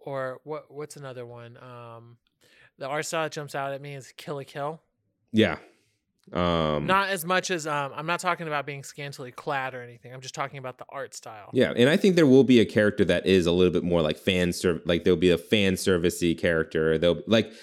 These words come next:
Speaker 2: we'll do multiple
Speaker 1: Yeah.
Speaker 2: anime tropes. We'll do, like, we'll have the, the
Speaker 1: Yeah, a
Speaker 2: magical
Speaker 1: tsundere
Speaker 2: girl.
Speaker 1: character.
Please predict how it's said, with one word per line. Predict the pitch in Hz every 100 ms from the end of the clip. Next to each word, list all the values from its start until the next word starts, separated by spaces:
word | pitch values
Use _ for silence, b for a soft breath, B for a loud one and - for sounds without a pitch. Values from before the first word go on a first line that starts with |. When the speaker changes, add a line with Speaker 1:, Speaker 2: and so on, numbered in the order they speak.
| B B
Speaker 2:
we'll | 110 131
do | 139 160
multiple | 147 - 147
Speaker 1:
Yeah. | 131
Speaker 2:
anime | 123 117 107
tropes. | - 123 127 131 -
We'll | 101 101
do, | 90 101
like, | 98 104
we'll | 107 113
have | 117 110 104
the, | 104 101 95
the | 90 92 90 85 - - 262
Speaker 1:
Yeah, | 247 226
a |
Speaker 2:
magical | 117 117 - 113
Speaker 1:
tsundere | 92 92 95
Speaker 2:
girl. | 95 95
Speaker 1:
character. | 95 98 - 165 160 160 160 156